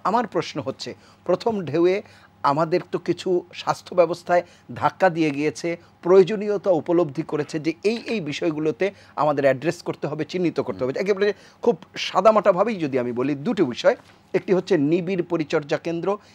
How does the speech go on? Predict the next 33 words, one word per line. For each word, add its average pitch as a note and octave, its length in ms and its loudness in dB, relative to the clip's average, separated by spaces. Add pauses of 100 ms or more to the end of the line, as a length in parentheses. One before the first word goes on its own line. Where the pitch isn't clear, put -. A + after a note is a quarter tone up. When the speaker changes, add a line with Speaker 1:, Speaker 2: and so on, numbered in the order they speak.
Speaker 1:
এবং D3+ 200 0 (100)
অক্সিজেন D3 580 0 (340)
সিলিন্ডার D#3+ 460 2
Speaker 2:
Right. A2 140 -2
Speaker 1:
প্রয়োজনীয়তা। C3+ 580 2
Speaker 2:
হুম। F#2 140 -14 (120)
Speaker 1:
এই G#3+ 180 2
দুটি A#3 400 -6
যে G3 160 -8
করোনার F#3 420 2
জন্য E3 200 -4
কত F3+ 360 2 (120)
প্রয়োজনীয়তা E3+ 600 2
রয়েছে, B2+ 440 -4 (280)
সেটি G3 240 2
কিন্তু G#3 240 0
আমরা F#3 180 6
প্রথম G#3 360 -4
ঢেউয়ে D#3 220 0
বুঝতে C#3 300 -2
পেরেছি, G#2 280 -10 (280)
কিন্তু E3+ 180 -2
দ্বিতীয় F3 520 -4
ঢেউয়ে F#3+ 440 -2
এসেও G3 280 -4
কি - 120 0
আপনার D3+ 260 2
মনে C3+ 260 2
হচ্ছে G3 260 -2
কিনা F3 200 -2
সেই C#3+ 280 -4
জায়গা D3 280 6
থেকে D#3 300 0